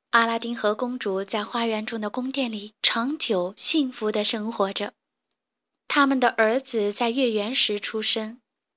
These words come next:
这是一种将来生活特别幸福的预兆。当苏丹国王很老的时候，他决定让阿拉丁继承王位。阿拉丁成为了一个受人们爱戴的国王。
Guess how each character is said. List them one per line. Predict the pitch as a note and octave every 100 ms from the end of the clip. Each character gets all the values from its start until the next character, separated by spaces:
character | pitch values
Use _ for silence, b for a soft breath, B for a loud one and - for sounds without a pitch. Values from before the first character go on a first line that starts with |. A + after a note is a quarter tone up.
| _
这 | - D#4
是 | D4+
一 | C#4
种 | C4 A3+ G#3+
将 | - C#4+
来 | C4+ C4
生 | - D4
活 | - A3
特 | - F4+ D#4+
别 | A#3 G#3+
幸 | - A3
福 | A3+
的 | G3+ G#3
预 | G#3
兆。 | - G3 - _ _ _ _ _ _ _ _ _ _ _ _ _ _ -
当 | C4+
苏 | C4+ C#4
丹 | C4+ C4+
国 | B3+ A3+
王 | A3+ A3 A#3
很 | A#3+ C4+
老 | C#4 F#3
的 | G#3
时 | A#3+ G#3
候， | G3 G3+ F#3+ G#3+ _ _ _ _
他 | - D4
决 | - A3+
定 | C4 A#3 -
让 | C4
阿 | - C4
拉 | C4+ C4+
丁 | C#4 C#4+
继 | - B3
承 | - G#3
王 | G#3+ F#3+ G3+
位。 | B3+ A#3+ _ _ _ _ _ _ _ _
阿 | C#4 C#4+
拉 | C#4+
丁 | D4 D4
成 | B3 A3+
为 | A#3
了 | A3+
一 | G#3+
个 | - G3+ G#3+
受 | - C#4+
人 | A#3+ A3+
们 | A#3+ -
爱 | E4+ C4+
戴 | G#3+
的 | G#3
国 | - G3+
王。 | G3+ G3